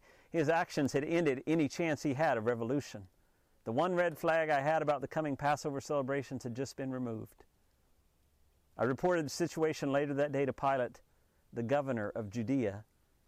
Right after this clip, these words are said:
As usual, I wasn't sure if he was even listening to me, but I did my duty, I made my report, and then I waited for orders. Pilate asked me to keep my men on watch at his residence for the week. He was not liked by the Jewish leaders, and Passover made him nervous.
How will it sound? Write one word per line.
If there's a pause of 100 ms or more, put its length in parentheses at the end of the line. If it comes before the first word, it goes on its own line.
(180)
As
usual,
I
wasn't
sure
if
he
was
even
listening
to
me,
but
I
did
my
duty,
I
made
my
report,
and
then
I
waited
for
orders. (640)
Pilate
asked
me
to
keep
my
men
on
watch
at
his
residence
for
the
week. (320)
He
was
not
liked
by
the
Jewish
leaders,
and
Passover
made
him
nervous.